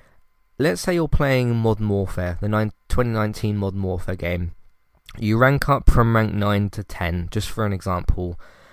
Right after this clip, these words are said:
You can then unlock stuff for, um, that game. So if you unlock new skins or, you know, whatever. But what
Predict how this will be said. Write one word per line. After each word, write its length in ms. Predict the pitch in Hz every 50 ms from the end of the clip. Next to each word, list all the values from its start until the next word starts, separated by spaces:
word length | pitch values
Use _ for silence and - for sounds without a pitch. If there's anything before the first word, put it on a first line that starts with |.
| - - - - -
You 160 | - 117 117
can 220 | - 143 131 131
then 180 | 139 151 156 156
unlock 380 | 147 139 131 127 123 120 -
stuff 580 | - - - 123 113 113 104 - - - - - - _ _
for, 760 | - - - - 107 104 101 101 101 98 95 95 95 92 - - - _ _ _ _ - - - _ -
um, 500 | 101 101 98 95 95 95 95 95 92 - -
that 220 | - 117 123 -
game. 380 | - 110 98 95 101 127 143 151 - - _ _ _ _ _ _ _ _ - -
So 140 | - - 104
if 160 | 98 95 -
you 260 | 107 98 95 95 95
unlock 380 | 90 95 98 98 95 101 - -
new 140 | 92 90 87
skins 640 | - - - 151 143 139 139 135 131 131 120 107
or, 240 | 90 82 82 - - -
you 60 | 90
know, 220 | 92 85 67 - -
whatever. 520 | - - 98 104 110 110 110 110 113 107 - - - - - - _ _ _ _ _ - - - -
But 200 | - 120 - -
what 200 | - 156 -